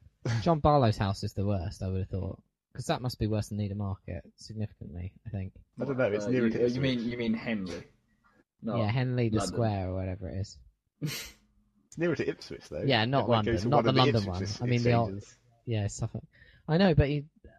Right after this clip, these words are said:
Speaker 2: I don't think he
Speaker 3: We're making
Speaker 2: does.
Speaker 3: Barlow sound like such a property man, aren't we? He's like, "There is other house in London." <laughs>
Speaker 2: No, I mean his, his parents' house, I mean.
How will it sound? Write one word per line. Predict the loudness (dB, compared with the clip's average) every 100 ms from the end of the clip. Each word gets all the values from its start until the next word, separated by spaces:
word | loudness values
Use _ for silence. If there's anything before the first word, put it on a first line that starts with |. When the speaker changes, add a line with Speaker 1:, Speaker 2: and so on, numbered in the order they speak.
| _
Speaker 2:
I | -6
don't | -4 -4
think | -6 6
he |
Speaker 3:
We're | 8
making | 8 6
Speaker 2:
does. | 10
Speaker 3:
Barlow | 10 10
sound | 6 4
like | 4 2
such | 0 -6
a |
property | -4 -4 -4 -10
man, | -8 -6 0
aren't | 0 0 -8
we? |
He's | -6
like, | -2 8
"There | 8
is | 10 6
other | 4 2
house | -2 -4 -6
in | -4
London." | -2 -4 -10 -12 -6 -6 -2 -2
<laughs> | 0 -2 -2 -6 _ _ -20 -20 _ _ _ -6
Speaker 2:
No, | -2
I | -2 -2
mean | -4 -4
his, | -4 -6 -12 -12 -12 -12
his | -4
parents' | -2 0 -2 -6
house, | -8 -8 -8
I |
mean. | -6 -8